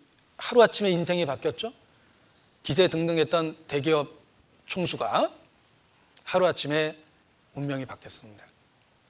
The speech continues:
그의 갑작스러운 죽음도 그의 죄가 얼마나 심각한지를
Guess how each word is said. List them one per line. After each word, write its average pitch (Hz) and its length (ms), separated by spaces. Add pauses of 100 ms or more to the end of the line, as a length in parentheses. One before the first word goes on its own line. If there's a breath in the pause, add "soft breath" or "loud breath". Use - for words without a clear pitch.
(320)
그의 139 180
갑작스러운 143 540
죽음도 117 600 (320 soft breath)
그의 156 240
죄가 147 480
얼마나 190 380
심각한지를 131 920